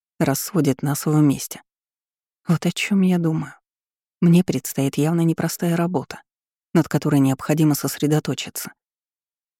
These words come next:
С адмиралом Рейсом я, может, и пересекусь-то всего ничего, а уже нафантазировала себе.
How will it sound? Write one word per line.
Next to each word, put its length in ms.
С 60
адмиралом 560
Рейсом 480
я, 280
может, 340
и 80
пересекусь-то 680
всего 260
ничего, 480
а 100
уже 200
нафантазировала 920
себе. 320